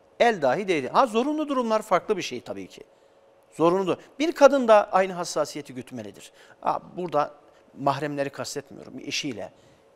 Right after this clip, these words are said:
bir yakınıyla, bir akrabasıyla ama nikaha düşmeyen ondan sonra yakını tokalaşmasında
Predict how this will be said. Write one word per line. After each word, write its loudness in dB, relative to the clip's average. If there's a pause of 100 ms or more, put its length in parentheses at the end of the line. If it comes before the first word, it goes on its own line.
(240)
bir -8
yakınıyla, -8 (320)
bir -6
akrabasıyla -6 (240)
ama -6 (460)
nikaha -6
düşmeyen -8 (560)
ondan -4
sonra -12
yakını -10
tokalaşmasında -6